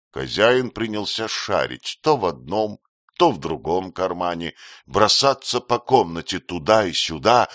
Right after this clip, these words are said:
бормоча себе под нос: "Куда это запропастился мой бумажник? Ах, дайте посмотреть. Нет, и тут его не видно.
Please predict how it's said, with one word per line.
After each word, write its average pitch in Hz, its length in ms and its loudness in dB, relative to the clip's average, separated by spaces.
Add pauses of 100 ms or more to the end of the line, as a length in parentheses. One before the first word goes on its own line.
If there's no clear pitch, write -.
(140)
бормоча 117 600 4
себе 85 320 -6
под 85 240 0
нос: 85 340 -6 (480)
"Куда 64 720 -2
это 104 400 -4
запропастился 101 1500 -4
мой 113 260 -2
бумажник? 87 1080 0 (580)
Ах, 67 500 -6 (260)
дайте 90 600 4
посмотреть. 98 920 -4 (180)
Нет, 92 640 -2 (380)
и 92 180 -2
тут 90 420 -6
его 104 280 -2
не 101 160 -4
видно. 92 480 -4